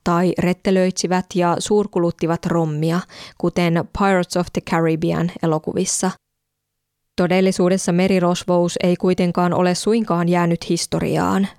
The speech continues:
vaan se on omalla tavallaan muovautunut nykyaikaan. Siinä missä yhä on vesiliikennettä, yhä on myös merirosvoutta.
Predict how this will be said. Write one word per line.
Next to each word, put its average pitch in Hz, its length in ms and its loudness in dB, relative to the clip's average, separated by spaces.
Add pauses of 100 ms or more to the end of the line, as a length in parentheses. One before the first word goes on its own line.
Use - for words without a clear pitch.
(100)
vaan 180 280 2
se 175 160 0
on 175 160 0
omalla 202 300 2
tavallaan 175 580 0
muovautunut 170 720 0
nykyaikaan. 175 960 -2 (1080)
Siinä 180 260 2
missä 175 300 -2
yhä 180 240 2
on 170 160 0
vesiliikennettä, 175 1000 0 (220)
yhä 202 280 2 (180)
on 185 160 2
myös 175 300 2
merirosvoutta. 165 920 -2